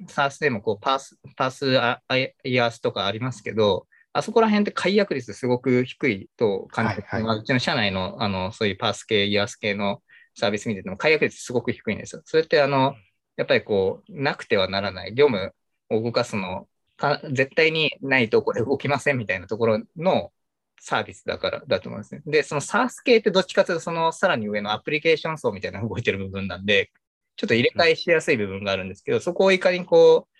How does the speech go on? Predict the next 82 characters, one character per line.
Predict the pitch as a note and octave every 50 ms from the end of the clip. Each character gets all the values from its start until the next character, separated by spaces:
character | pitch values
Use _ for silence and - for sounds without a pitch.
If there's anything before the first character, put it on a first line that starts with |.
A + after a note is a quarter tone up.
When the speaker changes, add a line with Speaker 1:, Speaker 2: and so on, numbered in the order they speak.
| _ _ _ _ _ _ _ _ _
Speaker 1:
う、 | - D#3
あ | B2
の、 | A#2 A2+ A2 A2 A2 G#2+ A2 - - -
業 | D#3+ C3 B2 C3+ C#3 C#3+
務 | C#3+ C#3+ C#3
的 | C#3+ C#3 - C#3+
な | C3+ C3
イ | C3 C3
ン | B2+ B2+
フ | - B2+
ラ | A#2+ A#2+
と | - B2+
し | A2+ - -
て | - D3 B2 F#2+ - - _ _ _ _ _ _ _ _ _ _ _ _
定 | - B2 A2+
着 | - A#2 - -
さ | A#2+ G#2+
せ | - A#2+
ら | A2 G#2+
れ | G#2
る | - -
か | A2 G#2
っ |
て | - -
い |
う | A2
の | G2
は |
す | G2 - - A#2+
ご | A2 A2
く | - G#2 A2 G#2 -
大 | A#2+ G2+ G2 F#2+
事 | G2+ F#2+
な | G2
部 | G2+ G2 G2
分 | - - G2+ G2 - _ _ _ E3+ D#3+ F3 G#3 _
な | - G#2+ G2
ん | F#2
じ | F2+
ゃ |
な | F#2+ F#2
い | F#2+
か | - G2
な | F#2+ F#2 -
と、 | - - -
サ | - -
ー |
ビ | - -
ス | _ _ -
に | - -
お | D3
い |
て | - -
は | F#3 _ _ _ _ -
そ | - A2+
う | G2+
い |
う | G2
ふ | - G#2+
う |
に | G#2+ -
感 | - - F#2 -
じ | - G#2
ま | G#2 G2
し | F#2 - _
た。 | G#2
Speaker 2:
う |
ん、 | F#2+
う | F2+
ん、 | - _ -
う |
ん。 | F#2+
な | F2
る | _ _ _ _ _ _ _ _ _ _ _ _ _ - - - _
ほ | _ -
ど。 | _ _ - - _ _ _ _ _ _
そ | - - - - - -
う | -
で | -
す | - - -
よ | - - A#2
ね。 | A#2+ A#2+ A2 G#2 F#2 G2 G2 G2 G2+ G#2 G#2 G#2 G#2+ G#2+ A2 A2 A2+ -